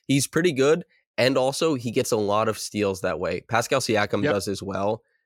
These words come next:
Speaker 1: Pocket passes or airborne passes are not nearly, yeah, what pass isn't airborne? <laughs> Um, but, like, the, the passes that don't bounce.
Speaker 2: They're bounce
Speaker 1: Um,
Speaker 2: passes. Yeah.
Speaker 1: Yeah, yeah. He has, he has a great compete level in the lanes when he's on the back end of a switch.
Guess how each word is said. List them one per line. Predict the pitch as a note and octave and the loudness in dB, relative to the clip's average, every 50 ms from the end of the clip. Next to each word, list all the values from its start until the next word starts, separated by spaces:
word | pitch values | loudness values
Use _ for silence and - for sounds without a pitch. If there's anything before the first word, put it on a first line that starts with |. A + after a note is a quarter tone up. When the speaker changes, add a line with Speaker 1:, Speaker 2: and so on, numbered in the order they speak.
| _ _ - | _ _ -8
Speaker 1:
Pocket | - - A2 - - - A2+ - | -2 0 0 0 0 -2 -6 -2
passes | - A#2 G#2+ G#2+ G#2 - - A2 G2+ G2 G2 - - - _ _ _ _ _ _ | 0 0 0 0 0 0 -2 -2 -2 -2 -4 -6 -10 -12 _ _ _ _ _ _
or | - A2 A2 G#2+ G#2 G2+ F#2+ - | -2 0 0 2 2 0 0 2
airborne | - A2 A#2 A#2+ A#2 G#2 G2+ G#2+ G2+ G2 | 4 4 4 4 4 2 0 0 0 -2
passes | - G#2+ G2 G2 - - G2+ G2 G2+ - | -2 -4 -4 -4 -4 -4 -4 -4 -4 -6
are | - - G2+ G2+ | -6 -4 -4 -2
not | G#2+ G2+ G2 - | -2 -2 -4 -4
nearly, | - G#2 G2+ G#2 G#2+ G#2+ G#2 G#2 G2 F#2+ - - - | -4 -2 0 0 2 2 2 0 -2 -4 -4 -8 -6
yeah, | F#2+ G2+ - | -6 -6 -4
what | - G2 G#2+ - - | -2 -2 -2 -2 -2
pass | - G2 F#2+ G2 - | -2 -4 -4 -4 -4
isn't | - G2+ G2 G#2 G#2+ | -6 -6 -4 -2 -2
airborne? | G#2 G2 G#2 A2+ A2+ A2 - - - | -2 -2 -2 -2 -4 -4 -4 -4 -2
<laughs> | A2+ G#2+ G#2+ - - - C3 C3 A#2 | -2 -2 -2 -4 -2 0 2 4 4
Um, | C3+ A#2 A2+ A2+ | 4 2 2 2
but, | G#2+ A2+ - - A2 | 0 -2 0 -2 -2
like, | G#2+ G#2+ G#2+ - | -2 0 -2 -2
the, | - A2+ A2+ A2 A2 G2+ | 0 0 2 2 2 2
the | G2+ A2+ | 0 0
passes | A2 - A2+ A2 A2 - A2 G#2+ - | 0 2 2 2 2 0 -2 -2 -2
that | - G2+ G2 - | 0 -2 -2 0
don't | - A2+ A2+ G#2+ C#2+ | 2 2 2 0 0
bounce. | - A2 G2+ F2+ F#2 G2 - E4 - - - | 0 0 0 0 0 -2 -2 -4 -4 -2 0
Speaker 2:
They're | A3 E4+ G4+ | 2 2 4
bounce | - - E3+ E3 E3 A3 | 6 6 6 6 6 6
Speaker 1:
Um, | F#3+ | 6
Speaker 2:
passes. | F3+ D#3 D#3 F3 - B3+ D#4 - - - _ - | 6 6 4 2 2 0 -2 -2 -4 -8 _ -4
Yeah. | C#4 F4+ G#4 - C3 - | -2 0 2 2 0 0
Speaker 1:
Yeah, | - - F3 B2+ | 0 2 2 2
yeah. | G#2+ A#2 F#2+ E2+ A2+ B2 B2 F#2+ | 2 0 -2 0 0 2 2 2
He | G#2 G2+ B2+ C3+ | 2 2 4 4
has, | C3+ B2+ B2 A2 - | 6 4 4 2 0
he | - A#2 | 2 4
has | A#2+ B2+ A#2+ | 4 4 4
a | A#2+ | 4
great | A2+ F#2 - G#2+ G#2+ A2+ G2+ - | 2 2 2 2 2 2 2 0
compete | - A2+ G#2 - - A#2+ A#2 F#2+ | -4 -4 -4 -4 -4 -2 -2 -2
level | D#2+ G#2+ G#2 G2 G2 G2+ - - | -2 -2 -2 -2 -2 -2 -4 -2
in | - G#2+ G#2 G#2 | -2 -2 -2 0
the | G2+ G2+ | -2 -2
lanes | G2 G2+ G2+ G2 G2 F#2+ F#2+ G2 - - - _ _ _ _ | -2 -2 -2 -2 -2 -4 -4 -6 -8 -12 -14 _ _ _ _
when | - A2 A#2+ A#2 | -2 0 0 2
he's | A2+ A#2+ A2 | 2 2 2
on | A#2 A2+ | 2 2
the | A2 G#2+ | 0 0
back | G2 - G#2 G2+ G2+ - - | -2 -2 -2 -2 -2 -2 -2
end | G2 G2 G2 F#2+ | -4 -4 -4 -6
of | F2+ | -8
a | F2+ F2+ | -8 -8
switch. | - - - F#2 D2 C2 - - - - | -10 -10 -10 -10 -10 -10 -10 -12 -14 -14